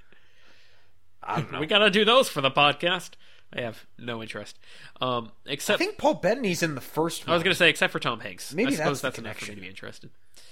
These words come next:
Speaker 2: Um,
Speaker 1: I think Ian McKellen's in that first one too.
Speaker 2: Fascinating.
Speaker 1: It's an interesting, it's an interesting series.
Speaker 2: Yeah.
Speaker 1: Apparently they get worse as they go.
Speaker 2: I've heard. Uh,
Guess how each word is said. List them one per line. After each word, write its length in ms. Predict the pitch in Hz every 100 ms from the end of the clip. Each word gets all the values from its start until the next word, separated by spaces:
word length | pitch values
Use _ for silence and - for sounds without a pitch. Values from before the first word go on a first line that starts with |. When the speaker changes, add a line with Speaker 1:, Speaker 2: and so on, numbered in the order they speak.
| - - - - - -
Speaker 2:
Um, 260 | 110 98 - - - - - - - - - - - -
Speaker 1:
I 40 |
think 200 | - 262
Ian 160 | 262 233
McKellen's 440 | 151 - 156 131
in 60 | 117
that 160 | 110 110
first 240 | 113 -
one 120 | 104
too. 180 | 107 110
Speaker 2:
Fascinating. 360 | - 170 - 104
Speaker 1:
It's 60 |
an 80 | 135
interesting, 440 | 139 127 - 113 101 - - -
it's 160 | -
an 100 | 143
interesting 440 | 156 151 139 147 123
series. 500 | 131 113 85 - -
Speaker 2:
Yeah. 80 | 104 - - - - -
Speaker 1:
Apparently 320 | - 147 151
they 120 | 151
get 140 | 139 127
worse 220 | 135 -
as 100 | 117
they 120 | 117
go. 100 | 117
Speaker 2:
I've 220 | 117 117
heard. 200 | - 156 - - - - - - - - -
Uh, 400 | - 123 127 120